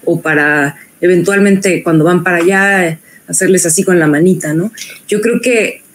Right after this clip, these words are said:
hay un, hay una genuina, hubo una genuina esperanza aparte de la comunidad mexicana en Estados Unidos por, eh, lo que iba a pasar con López Obrador, y creo que no les ha fallado.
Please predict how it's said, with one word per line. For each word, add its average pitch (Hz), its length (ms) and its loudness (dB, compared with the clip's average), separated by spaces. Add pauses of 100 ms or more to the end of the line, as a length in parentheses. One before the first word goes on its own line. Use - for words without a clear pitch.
(140)
hay 214 240 0
un, 208 540 4 (320)
hay 214 140 0
una 240 140 2
genuina, 226 640 2
hubo 240 300 4
una 185 280 2
genuina 185 420 2
esperanza 175 540 -2
aparte 165 300 -2
de 175 60 4
la 165 120 0
comunidad 165 400 0
mexicana 175 800 0
en 160 120 2
Estados 170 420 -2
Unidos 175 420 2 (440)
por, 190 360 0
eh, 180 440 2 (280)
lo 190 180 2
que 196 100 0
iba 196 340 -2 (380)
a - 120 -4
pasar 208 380 -2
con 190 120 2
López 185 280 0
Obrador, 180 520 0
y 165 120 -2
creo 214 360 0
que 214 120 0
no 190 140 2
les 196 180 0
ha 165 60 -6
fallado. 160 440 -2